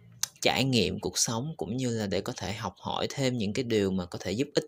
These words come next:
cho cái sự nghiệp, cho cái công ăn việc làm của họ chẳng hạn. Thì đó chính là cái ý nghĩa của cái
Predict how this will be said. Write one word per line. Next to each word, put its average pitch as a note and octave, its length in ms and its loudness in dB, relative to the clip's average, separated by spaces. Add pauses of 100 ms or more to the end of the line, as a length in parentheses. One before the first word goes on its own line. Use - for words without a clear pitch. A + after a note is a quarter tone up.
(120)
cho A#2 440 4
cái C3+ 140 -4 (100)
sự - 360 4
nghiệp, F#2+ 300 2 (480)
cho A2+ 400 2
cái A#2+ 160 -6
công B2+ 180 -6
ăn A2+ 140 -2
việc G2+ 160 -2
làm E2+ 220 0
của G#2+ 120 -8
họ A2 220 -2
chẳng F#2+ 140 -6
hạn. G2 280 -6 (260)
Thì F2+ 120 -2
đó G#2 80 2
chính C#3 160 -4
là A#2 80 0
cái - 140 -4
ý B2+ 140 -2
nghĩa B2+ 220 -2
của G2 120 -4
cái A#2 160 -2